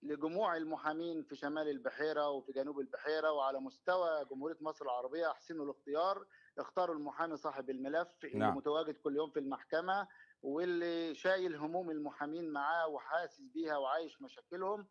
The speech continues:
Speaker 2: نعم.
Speaker 1: آه، بالنسبة للعملية الانتخابية هو بيبقى بالنسبة لشمال البحيرة مقعد النقيب ده نازل عليه اتنين،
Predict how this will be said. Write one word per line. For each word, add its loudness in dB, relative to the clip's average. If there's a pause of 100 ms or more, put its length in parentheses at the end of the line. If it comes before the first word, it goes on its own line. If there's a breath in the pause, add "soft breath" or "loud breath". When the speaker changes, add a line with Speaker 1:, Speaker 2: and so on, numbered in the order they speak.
(140 soft breath)
Speaker 2:
نعم. -4
Speaker 1:
آه، 2
بالنسبة -2
للعملية 0
الانتخابية -2
هو 0
بيبقى 0
بالنسبة -6
لشمال -2
البحيرة 2
مقعد 0
النقيب -6
ده 2
نازل -2
عليه -2
اتنين، -12